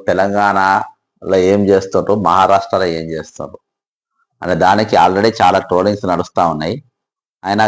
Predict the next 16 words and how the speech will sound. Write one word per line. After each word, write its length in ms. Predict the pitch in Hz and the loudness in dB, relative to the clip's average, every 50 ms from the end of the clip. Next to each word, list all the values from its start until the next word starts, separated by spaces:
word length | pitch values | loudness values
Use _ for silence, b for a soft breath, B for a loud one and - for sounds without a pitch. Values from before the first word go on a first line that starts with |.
| 104 101 | 2 2
కానీ 240 | 104 104 110 113 110 95 82 - - _ _ _ - - - 92 | 2 2 2 0 0 -2 -4 -10 -16 _ _ _ -20 -14 -6 -2
నేను 180 | 101 98 98 95 - - | 0 0 0 -2 -2 -4
కొన్ని 200 | - 98 101 98 95 95 | -4 -2 0 2 2 2
మీ 60 | 92 85 82 98 | 0 0 0 -2
దృష్టికి 320 | 92 - - 104 101 92 - 98 | -2 -2 -2 -2 -2 0 0 0
తీసుకొచ్చే 480 | 95 - - 101 92 - - 98 90 85 82 - - | -2 0 -2 -4 -4 0 0 0 0 0 0 -2 -2
ప్రయత్నం 340 | 85 82 80 - 85 87 85 78 73 | -2 -2 -2 -4 -6 -8 -6 -6 -6
చేస్తా 260 | 73 - - - 69 71 | -8 -8 -8 -8 -8 -8
ఉన్నా. 140 | 71 73 - _ _ _ _ _ _ b b b b b b _ _ _ _ _ _ _ _ _ _ _ - 85 | -8 -12 -16 _ _ _ _ _ _ b b b b b b _ _ _ _ _ _ _ _ _ _ _ -6 -2
రేవంత్ 300 | 90 101 107 107 104 110 110 | 2 2 2 2 2 0 0
రెడ్డి 160 | 104 104 101 101 | 2 2 2 4
గారు 180 | 98 98 98 92 92 | 4 2 0 0 2
మహారాష్ట్ర 460 | 95 101 101 104 104 104 - - 104 92 90 | 2 2 4 4 2 0 0 -2 -4 -2 -2
ఎన్నికల్లో 380 | 90 92 - 98 92 92 87 76 78 82 | -4 -4 -2 -2 0 0 -2 -2 -2 -4
మాట్లాడుతూ, 480 | 87 85 - 98 92 85 - - 107 123 135 123 - _ _ _ _ _ _ _ _ _ _ _ _ - 98 | -4 0 0 0 0 0 -2 -2 -2 -2 -2 -6 -14 _ _ _ _ _ _ _ _ _ _ _ _ -4 -2
మరి 200 | 107 107 110 | 0 2 2